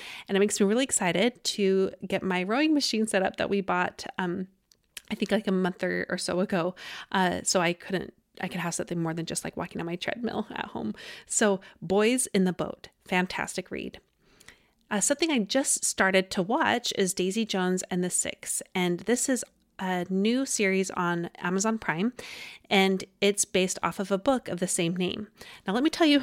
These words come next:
<laughs> a little bit about this book. It is a book that reads like a documentary in book form, where they interview these singers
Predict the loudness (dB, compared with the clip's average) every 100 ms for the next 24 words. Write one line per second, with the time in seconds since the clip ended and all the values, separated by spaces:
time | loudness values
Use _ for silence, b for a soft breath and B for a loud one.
0 | B B 2 4 6 6 6 2 0 0
1 | -2 -4 -4 -4 -16 B B B B 2
2 | 4 2 -2 -10 0 2 2 2 0 0
3 | 0 2 2 4 2 0 -2 -4 -2 0
4 | 2 2 0 0 -2 -2 0 -2 -4 -2
5 | 0 2 0 -2 B B 2 4 4 4
6 | 4 4 2 2 4 4 0 0 0 4
7 | 4 2 2 4 2 0